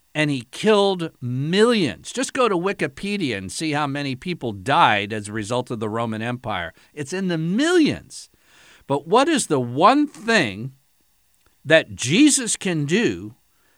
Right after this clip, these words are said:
that Caesar can't? And remember, this whole spiritual warfare is a conflict of kingdoms. Caesar proclaiming lordship, so kingdom and worship. Caesar wants worship,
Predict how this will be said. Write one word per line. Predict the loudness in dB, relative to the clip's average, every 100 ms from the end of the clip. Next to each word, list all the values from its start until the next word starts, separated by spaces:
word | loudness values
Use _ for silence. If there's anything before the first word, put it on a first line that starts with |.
| -2
that | -2 0
Caesar | -2 -2 -2 0 0 0 _ _ -16
can't? | -6 -4 -4 -10 -20 _ _ _ -10
And | -4 -2
remember, | 0 2 2 2
this | 0 -4
whole | 0 2 2
spiritual | -2 -2 2 2 0 -2 -2
warfare | 0 0 0 -2 -4 -4 -6 -12 _ _
is | -4 -2
a | -2
conflict | -6 -2 2 2 0 -2 -2 -4 -4
of | -4 -4
kingdoms. | -6 0 0 0 -4 -6 -18 -20 -20 _ -20 -20 _ _ _ _
Caesar | -4 0 2 4 4 2 0 -2
proclaiming | -4 -4 -2 0 0 -2 -4 -6 _ _
lordship, | -2 2 4 2 0 -2 -2 -4 _ _
so | -6 -4 -4
kingdom | -4 -4 -2 -2 -2
and | -2
worship. | 2 2 0 -6 -6
Caesar | -6 -6 -4 -2 0
wants | 0 0 -2 -4 -8
worship, | 0 2 2 -2 -6 -8